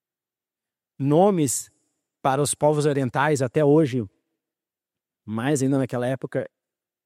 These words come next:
têm significado. Não é, aqui nós escolhemos nomes porque soa legal,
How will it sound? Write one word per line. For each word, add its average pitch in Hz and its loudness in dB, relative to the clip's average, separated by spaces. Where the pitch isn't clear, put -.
têm 147 2
significado. 135 -4
Não 131 0
é, 156 0
aqui 139 -6
nós 180 0
escolhemos 156 0
nomes 160 -2
porque 156 -2
soa 156 0
legal, 143 0